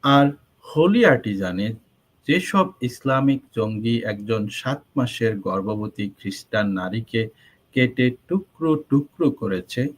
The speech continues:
সেই সব জঙ্গি সকলেই জান্নাতি। শিশুদের স্কুলে বোমা মারা তালেবানদের প্রধান লাদেন কিংবা শতাব্দীর সবচাইতে ভয়ঙ্কর জঙ্গি সন্ত্রাসী বাহিনী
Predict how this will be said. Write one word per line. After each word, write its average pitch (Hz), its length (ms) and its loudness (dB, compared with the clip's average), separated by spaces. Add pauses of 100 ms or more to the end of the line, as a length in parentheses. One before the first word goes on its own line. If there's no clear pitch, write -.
(440)
সেই 147 280 4
সব 117 320 2
জঙ্গি 104 420 0
সকলেই 104 640 -4
জান্নাতি। 95 760 -2 (960)
শিশুদের 151 600 4
স্কুলে 127 560 2
বোমা 110 380 0
মারা 113 460 2
তালেবানদের 104 840 0
প্রধান 101 640 -2 (160)
লাদেন 117 540 2 (340)
কিংবা 196 500 4 (320)
শতাব্দীর 151 840 0
সবচাইতে 147 840 -2
ভয়ঙ্কর 110 800 2 (100)
জঙ্গি 104 600 -4 (600)
সন্ত্রাসী 104 720 -2
বাহিনী 101 580 -2